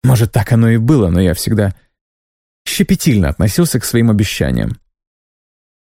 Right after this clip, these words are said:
Вернуться и заставить Кайла с Сэмом заплатить за эту подставу... Ради этого можно и постараться. Третья и главная причина — моя мать.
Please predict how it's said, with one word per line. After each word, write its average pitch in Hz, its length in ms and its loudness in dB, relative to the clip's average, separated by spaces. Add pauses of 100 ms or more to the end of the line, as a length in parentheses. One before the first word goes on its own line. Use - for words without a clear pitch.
Вернуться 120 680 2
и 107 80 2
заставить 110 560 0
Кайла 113 360 0
с 92 60 -6
Сэмом 113 420 0
заплатить 107 540 0
за 110 120 2
эту 104 160 -2
подставу... 104 1400 0 (920)
Ради 120 380 2
этого 131 380 2
можно 120 340 4
и 98 80 2
постараться. - 760 -4 (1000)
Третья 113 680 2 (600)
и 131 80 2
главная 104 440 2
причина — 135 580 0 (640)
моя 131 240 4
мать. 104 340 0